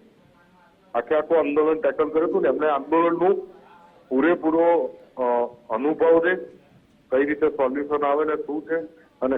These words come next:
કયા પ્રશ્નો હતા, કારણ કે નીતિનભાઈએ હાઈએસ્ટમાં હાઈએસ્ટ વાટાઘાટો આંદોલનકારીઓ સાથે કરી હતી.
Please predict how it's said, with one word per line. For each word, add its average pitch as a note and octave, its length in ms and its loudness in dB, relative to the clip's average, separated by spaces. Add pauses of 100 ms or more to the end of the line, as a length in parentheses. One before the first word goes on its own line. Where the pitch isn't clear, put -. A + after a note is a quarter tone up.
કયા C#3 220 2
પ્રશ્નો E3 480 0
હતા, F3+ 180 -2
કારણ D#3+ 200 -2
કે E3 120 -4
નીતિનભાઈએ E3 500 -2
હાઈએસ્ટમાં D#3 580 -2
હાઈએસ્ટ D3 360 -2
વાટાઘાટો C#3 520 0
આંદોલનકારીઓ C3+ 800 0
સાથે C3 280 -4
કરી A#2+ 280 -4
હતી. D#3 260 -6